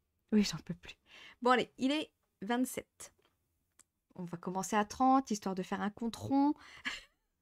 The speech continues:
Euh, les prédictions, c'est fini. Je regarde un petit peu.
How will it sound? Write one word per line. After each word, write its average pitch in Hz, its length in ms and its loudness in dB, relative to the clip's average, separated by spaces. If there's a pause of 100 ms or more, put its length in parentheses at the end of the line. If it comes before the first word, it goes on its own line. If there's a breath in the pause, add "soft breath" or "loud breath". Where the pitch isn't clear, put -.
(1500 loud breath)
Euh, 214 220 4
les 240 140 2
prédictions, 233 580 -2 (240)
c'est 302 220 0
fini. 240 720 -2
Je 214 120 -6
regarde 320 220 -2
un 262 80 0
petit 226 160 -6
peu. 226 280 -2